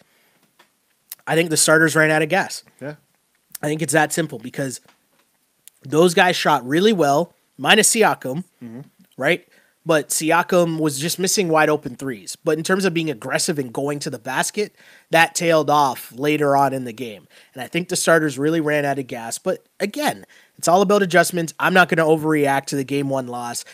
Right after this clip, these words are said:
Speaker 1: In fact, when people, we were talking about it earlier today, I was like, I mean,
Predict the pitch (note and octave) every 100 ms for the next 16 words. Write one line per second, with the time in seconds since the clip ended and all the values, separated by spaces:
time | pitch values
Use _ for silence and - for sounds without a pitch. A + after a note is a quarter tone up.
0 | - C#3 D3+ D#3+ D#3 C#3+ D#3 E3 D#3 C#3
1 | D3+ E3 D#3+ E3 D3+ D3 C#3+ D3 C#3+ D3
2 | E3 F#3+ D#3 C#3 C#3+ C3+ _ - _ _
3 | C#3 C#3 C#3 C3+ C3